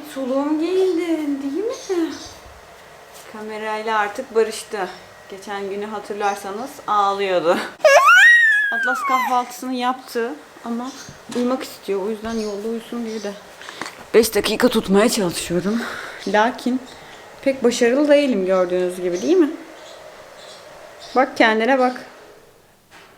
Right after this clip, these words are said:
Babanın işi bitti. Hadi koş, run. Evet, biz geldik mi?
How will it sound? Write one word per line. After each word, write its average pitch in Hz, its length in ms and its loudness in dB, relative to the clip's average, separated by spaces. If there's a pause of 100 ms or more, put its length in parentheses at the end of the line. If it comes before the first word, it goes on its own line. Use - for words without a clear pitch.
(440)
Babanın 220 240 2
işi - 160 -6
bitti. - 280 -16
Hadi - 100 -20
koş, - 460 -6
run. 226 300 0 (2500)
Evet, 220 440 4 (400)
biz 175 200 -6
geldik 196 540 -2
mi? 233 200 -2